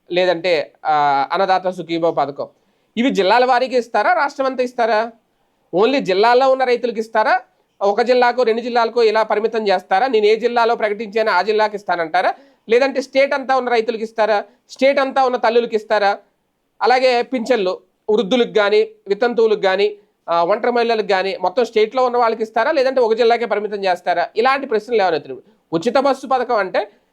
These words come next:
మొత్తం స్టేట్ అంతా ఉచితం అనుకుంటారు, ఆంధ్రప్రదేశ్ అంతా. ఓకే, పక్క రాష్ట్రానికి ఎలాగా ఉండదు,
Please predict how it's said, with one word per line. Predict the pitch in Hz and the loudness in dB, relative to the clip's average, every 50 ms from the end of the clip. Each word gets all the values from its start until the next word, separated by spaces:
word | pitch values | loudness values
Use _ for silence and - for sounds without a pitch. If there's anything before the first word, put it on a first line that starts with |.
| _ - | _ -6
మొత్తం | 220 233 - 311 | -6 -2 -2 -2
స్టేట్ | 349 - 269 269 277 294 | -2 0 0 0 2 2
అంతా | 302 302 311 320 | 0 0 -2 -4
ఉచితం | 311 226 - - - 302 | -4 -4 -8 -4 -2 0
అనుకుంటారు, | 262 233 220 214 190 190 175 180 | 0 2 0 -2 0 0 0 0
ఆంధ్రప్రదేశ్ | 202 233 247 254 220 233 233 208 202 | 0 0 -2 -2 -2 0 0 0 0
అంతా. | 170 143 139 139 117 - _ _ _ _ _ _ _ - | -2 -4 -4 -6 -8 -8 _ _ _ _ _ _ _ -6
ఓకే, | 180 208 233 | -2 -2 -2
పక్క | 185 - 170 - - | 0 0 -2 -2 0
రాష్ట్రానికి | 220 220 214 220 240 247 226 190 | 0 0 0 0 -2 -2 0 0
ఎలాగా | 180 185 196 202 190 | 2 2 2 2 2
ఉండదు, | 170 151 143 139 131 - | 0 0 -2 -4 -6 -8